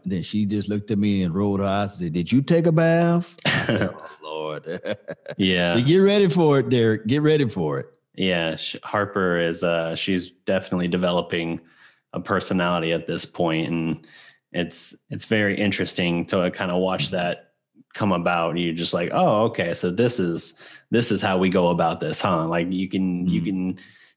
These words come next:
Speaker 2: even though she can't speak yet, like, you can sense this, the sassiness to it and things like
Speaker 1: Right.
Speaker 2: that. So I, I totally get where you're coming from. That's, uh, that's
Speaker 1: Yeah.
Speaker 2: probably inevitable in my future. And if she has my smart ass as well, then it's, it's,
Speaker 1: <laughs>
Speaker 2: there's no hope.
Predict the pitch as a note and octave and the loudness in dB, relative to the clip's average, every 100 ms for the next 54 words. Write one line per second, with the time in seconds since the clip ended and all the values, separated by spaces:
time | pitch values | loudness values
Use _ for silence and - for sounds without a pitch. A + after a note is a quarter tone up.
0 | - C3+ B2+ A2+ G#2+ - G2 A2+ - - | -2 2 4 4 2 -2 -4 -6 -6 -6
1 | - F#2+ F#2+ F2 - E2+ - G2 G2 F#2+ | -2 -2 -2 -8 -6 -6 -2 -2 0 0
2 | F#2 - - - B2+ G2+ F2 - F#2+ F#2 | -2 -6 -6 -2 0 0 -4 -8 -4 -2
3 | F2+ - G2 F#2 - F#2+ - G2 F2 E2 | -4 -6 -6 -4 -2 -2 -2 -4 -6 -6
4 | - - F2+ E2+ D#2+ F2 E2+ E2+ E2 E2+ | -8 -4 -4 -4 -6 -6 -6 -6 -4 -4
5 | E2+ D#2+ E2 E2+ F2+ E2+ F2 F#2 F2+ F#2+ | -2 -2 -4 -4 -4 -4 -2 0 0 -2
6 | G#2 F#2 F2+ F#2 F2 F2 F#2+ F2 E2 F2 | 0 0 -2 -4 -4 -4 -4 -4 -6 -8
7 | E2+ E2+ - - - - - _ - E2+ | -6 -8 -10 -20 -20 -20 -20 _ -10 -10
8 | E2+ F#2 E2+ E2+ E2+ F2+ - - B2 A2 | -6 -4 -2 -2 -2 -4 -4 -4 -2 0
9 | G2+ F#2+ F#2 F#2+ E2+ D#2 E2 D#2+ E2 E2 | 0 2 2 0 0 -4 -4 -4 -6 -6
10 | E2+ E2 D#2+ D#2 - F2+ F2 E2 E2 D#2+ | -6 -6 -8 -10 -6 -4 -4 -6 -6 -8
11 | - - - E2+ E2+ F#2 F2 - F#2+ E2+ | -10 -8 -4 -2 -2 -2 -2 -2 -2 0
12 | F2 F2 E2+ E2+ E2+ G2+ G2 F#2 F2+ F2 | 0 0 0 -4 -4 -2 0 0 0 -2
13 | F2 C3+ - D3 - D3+ A#2 D3 - F#2 | 0 0 2 -2 2 2 2 0 0 0
14 | E2 F#2 E2+ - D#2 D#2+ | 2 0 0 0 -4 -6